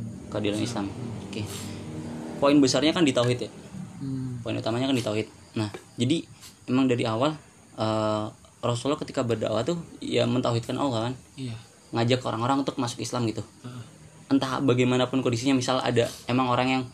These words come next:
Speaker 1: mungkin masih pengen minum khamar atau masih ada hal lain, eh, itu ya udah. Rasulullah bilangnya, saya ingatan ya,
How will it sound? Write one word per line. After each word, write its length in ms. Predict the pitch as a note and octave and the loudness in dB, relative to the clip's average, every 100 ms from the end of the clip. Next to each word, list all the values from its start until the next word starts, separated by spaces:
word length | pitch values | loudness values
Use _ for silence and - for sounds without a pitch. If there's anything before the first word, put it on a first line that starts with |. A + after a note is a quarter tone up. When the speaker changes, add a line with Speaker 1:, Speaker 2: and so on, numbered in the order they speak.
| - - | -18 -6
Speaker 1:
mungkin 200 | - B2 | -2 0
masih 320 | C3 B2 C3 B2 | 0 0 -4 -4
pengen 240 | B2+ B2+ | 0 2
minum 160 | B2+ B2 | 2 2
khamar 400 | B2+ B2 A#2 - - - - | 0 0 0 -6 -20 -20 -8
atau 200 | A#2+ B2 | -4 0
masih 460 | A#2+ A#2 B2 B2 | 0 0 -2 -4
ada 180 | - A#2+ | -2 0
hal 140 | A2+ A2+ | 2 2
lain, 320 | A2+ A2 A#2 G#2+ - - - - - | 2 2 0 -2 -10 -20 -20 -18 0
eh, 420 | A2+ G#2+ G#2+ A2 | 2 4 4 2
itu 300 | A#2+ E3 E3 - - - | 0 0 0 -4 -20 -16
ya 140 | - G#2+ | -6 -2
udah. 220 | A#2 C3+ C3 - - - - | 2 0 -2 -18 -20 -20 -20
Rasulullah 460 | - A#2 A#2+ C#3 E3 | -6 -4 -2 0 0
bilangnya, 400 | D3 B2 C#3 D#3+ - | 2 2 4 2 -2
saya 240 | - C#3 | -4 0
ingatan 240 | C#3 C3+ | 2 4
ya, 120 | C3+ | 2